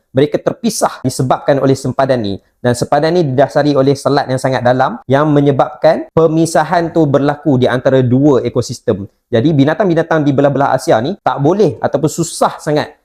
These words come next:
nak cross ke kawasan-kawasan Indo-Australia ni. Samalah, kawasan Indo-Australia pun susah nak cross di sini. Jadi apa yang berlaku ialah genetik kedua-dua ekosistem ni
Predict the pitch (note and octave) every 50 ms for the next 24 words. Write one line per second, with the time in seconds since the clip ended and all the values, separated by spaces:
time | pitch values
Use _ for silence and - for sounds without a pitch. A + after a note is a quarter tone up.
0 | _ _ A#2+ B2 D3 C#3+ - - - _ _ _ - F#3+ F#3 E3 B2 - - -
1 | - - - F#3 F3+ D#3 B2 G#2+ F#2+ - - B2+ C3+ C3+ C3+ D3+ C#3+ C3+ C3+ C3+
2 | C#3 C#3 - C#3+ C3+ C3+ D3+ C#3 C#3+ C#3+ C#3+ C3 - B2 B2 - - C3+ B2+ A#2+
3 | G#2+ G2 F#2 F2+ F#2+ - _ _ - - C#3 D#3 F3 F#3 F#3 D3 B2 - - B2
4 | C3+ C3+ D3+ C#3 C3 C#3 C3+ C#3 C3 B2+ - - C#3 C#3+ C#3+ - F#3 D#3+ - -
5 | D#3+ - G3+ D#3 C#3 B2+ A#2+ - - D#3 C#3 C3 A#2+ A2 B2 - - A#2 G#2+ G2+
6 | F#2 - _ _ _ _ - A#2 A2+ B2+ C3+ B2 D3 - - B3 F#3+ D3+ C3+ C3
7 | C3+ C3+ - B2 A#2+ C3+ F3 A3 A#3+ - B2 B2 A#2 A#2+ D3 E3+ D#3 B2 A#2+ B2+
8 | C#3+ E3 F3+ - - A3+ - - E3 D#3 E3+ A3+ A3+ G#3+ F3 G3 G3+ F#3 C#3 C#3
9 | D#3+ - F3 - - E3 - - G3+ E3 C#3 C#3 F3+